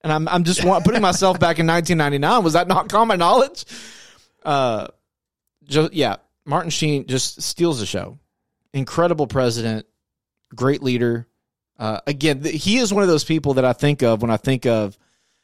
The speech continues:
uh, unrealistic e-, expectations for an actual president.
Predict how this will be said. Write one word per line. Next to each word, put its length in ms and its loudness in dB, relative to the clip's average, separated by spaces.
uh, 260 -6
unrealistic 640 2
e-, 40 0
expectations 840 -4
for 260 -6
an 140 -12
actual 320 -8
president. 440 -16